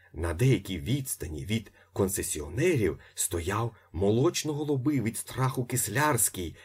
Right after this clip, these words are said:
в чесучевому костюмі і канотьє. «Ви, здається, знайомі»,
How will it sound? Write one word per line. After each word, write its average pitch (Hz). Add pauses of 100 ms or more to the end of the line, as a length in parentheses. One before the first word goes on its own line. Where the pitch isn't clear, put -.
(140)
в -
чесучевому 160 (160)
костюмі 117 (200)
і 202 (100)
канотьє. 110 (300)
«Ви, 113 (300)
здається, 101
знайомі», 98